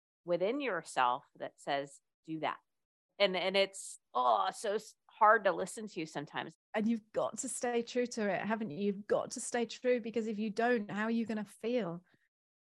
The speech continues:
Speaker 1: As you go through a big risk, like writing a book, part of the process is to elicit other people's opinions, other people's knowledge, their expertise.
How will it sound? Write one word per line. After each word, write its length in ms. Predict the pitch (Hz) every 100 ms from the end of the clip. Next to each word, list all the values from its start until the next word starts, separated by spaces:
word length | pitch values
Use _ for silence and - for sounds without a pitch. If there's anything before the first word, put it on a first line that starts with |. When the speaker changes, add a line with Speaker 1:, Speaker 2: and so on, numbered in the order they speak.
| _ _ _ -
Speaker 1:
As 240 | 233 254 233
you 140 | 185
go 440 | 185 180 208 262 - _
through 720 | 180 160 156 147 147 147 156 -
a 60 |
big 220 | 156 143
risk, 440 | 151 135 160 - -
like 180 | 139 139 _ -
writing 340 | 151 139 139
a 60 | 139
book, 400 | 131 143 - - _ _ _ -
part 240 | 254 320
of 120 | 294
the 80 | 190
process 500 | - 151 - 151 - _
is 380 | 277 311 320 -
to 360 | - 190 151 147
elicit 420 | 151 151 - 143 - 165
other 220 | 151 151
people's 500 | - 135 139 131 135
opinions, 480 | 151 - 139 107 - -
other 180 | 160
people's 520 | 156 160 156 131 127 - _ _ _ -
knowledge, 600 | 165 151 151 131 151 -
their 180 | 151 -
expertise. 920 | 170 - - 151 - 151 127 143 -